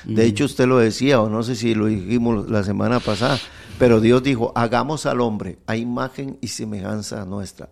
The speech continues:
Speaker 1: Ahora
Speaker 2: Ujú.
Speaker 1: el hombre dice, "Hagamos a Dios a nuestra imagen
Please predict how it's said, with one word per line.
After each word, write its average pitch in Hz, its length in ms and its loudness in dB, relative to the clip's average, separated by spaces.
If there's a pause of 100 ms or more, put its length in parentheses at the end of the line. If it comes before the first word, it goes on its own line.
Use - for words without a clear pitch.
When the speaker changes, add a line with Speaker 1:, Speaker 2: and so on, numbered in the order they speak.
Speaker 1:
Ahora 113 320 0
Speaker 2:
Ujú. 127 60 -2
Speaker 1:
el 120 60 -2
hombre 113 260 -6
dice, 107 260 -8 (560)
"Hagamos 135 920 -2
a 107 140 -4
Dios 117 640 -6 (680)
a 110 160 2
nuestra 104 440 -4
imagen 120 500 -6